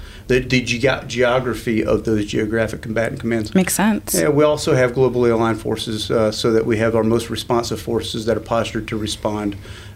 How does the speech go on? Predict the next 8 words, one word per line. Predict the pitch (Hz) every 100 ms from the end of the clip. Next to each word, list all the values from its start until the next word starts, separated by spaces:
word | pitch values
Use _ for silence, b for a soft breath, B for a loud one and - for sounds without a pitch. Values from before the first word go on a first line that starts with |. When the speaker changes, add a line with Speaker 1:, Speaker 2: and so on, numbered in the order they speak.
| -
Speaker 1:
uh, | 113 113 110 -
and, | 120 127 - - -
and | 127
have | 127 127 120
achieved | 117 - 120 110
a, | 131 113 113 - 113 110
a | 110 - -
readiness | 131 131 120 110 - -